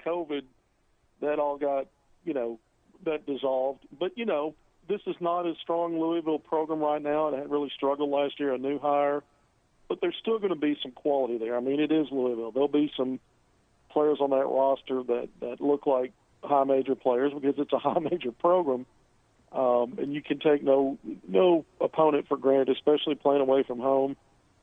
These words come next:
And then after that game, win or lose, you're gonna get Texas Tech or Creighton, two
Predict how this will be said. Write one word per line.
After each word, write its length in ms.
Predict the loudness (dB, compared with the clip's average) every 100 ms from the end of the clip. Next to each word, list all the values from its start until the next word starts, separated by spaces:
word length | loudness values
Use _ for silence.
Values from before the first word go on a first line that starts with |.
| _
And 100 | -2
then 100 | 2
after 280 | 4 4 2
that 260 | 2 2 2
game, 260 | 2 2 2
win 140 | 2
or 80 | 4
lose, 360 | 4 2 0 -2
you're 80 |
gonna 220 | -2 0 2
get 240 | 0 0
Texas 340 | -2 -2 -4 -4
Tech 180 | -4 -4
or 80 | -6
Creighton, 520 | 0 2 2 -2 -6
two 220 | -2 -2